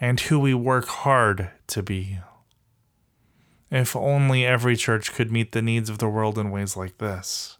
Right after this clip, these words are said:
Ways that make a difference because they are what are needed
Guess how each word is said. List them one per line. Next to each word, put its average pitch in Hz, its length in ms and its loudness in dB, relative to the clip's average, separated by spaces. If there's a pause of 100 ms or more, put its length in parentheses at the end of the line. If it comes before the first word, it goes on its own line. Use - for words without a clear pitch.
(1040)
Ways 151 340 4
that 156 160 0
make 143 180 4
a 139 60 6
difference 135 480 2
because 127 640 2 (360)
they 151 160 4
are 156 160 6
what 151 340 2
are 139 180 2
needed 127 640 4